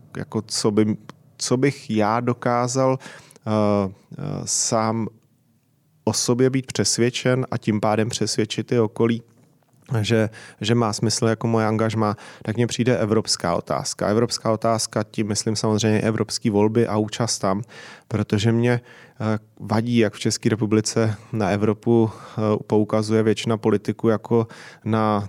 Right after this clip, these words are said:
tam, co zas nám nadiktovali, co je zase odtamtud špatně.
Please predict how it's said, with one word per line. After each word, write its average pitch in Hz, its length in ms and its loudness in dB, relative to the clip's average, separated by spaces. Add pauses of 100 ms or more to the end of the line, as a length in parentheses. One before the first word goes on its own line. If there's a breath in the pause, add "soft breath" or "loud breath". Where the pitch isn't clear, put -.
(100)
tam, 104 220 0
co - 180 -2
zas 104 240 -2
nám 104 220 0
nadiktovali, 92 880 0
co - 160 -4
je 110 120 2
zase - 280 -2
odtamtud 101 460 -2
špatně. 95 560 -2